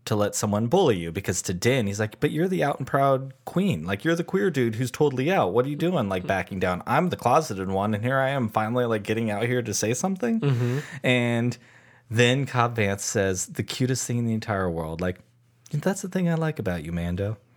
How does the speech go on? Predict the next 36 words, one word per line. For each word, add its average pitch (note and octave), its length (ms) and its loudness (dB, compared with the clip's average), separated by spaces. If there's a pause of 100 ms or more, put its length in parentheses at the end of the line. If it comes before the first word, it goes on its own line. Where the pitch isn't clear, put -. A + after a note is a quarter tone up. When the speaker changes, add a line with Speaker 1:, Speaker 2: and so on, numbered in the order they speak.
(220)
Speaker 1:
You E3+ 80 0
can D#3+ 60 2
get D#3 120 0
away D3 200 2
with C3+ 140 -2
anything B2+ 340 0
with D#2+ 140 -6
that E2 180 -6
smile." E2+ 440 -8 (300)
Like, B3+ 240 -2 (100)
that C4 160 -2
is C4+ 100 -4
so - 140 -2
damn F3+ 260 0
gay. F2+ 340 -4 (120)
Like, F3+ 100 0
they C#4+ 220 4
are, C#4+ 400 2
Speaker 2:
<laughs> B3+ 100 6
Speaker 1:
like, G3+ 180 0
a, D3+ 360 4
they D#3 320 0
are E3+ 160 4
a C3 40 2
beautiful C#3+ 760 -2
couple, A#2 380 0
and G#2+ 120 -2
they G#2+ 80 0
are G2 80 -2
soon A2 280 -2
gonna A2+ 140 0
be B2+ 100 -2
married, G2 360 0
raising G2 320 0
Grogu F2 360 -2
together. - 440 -12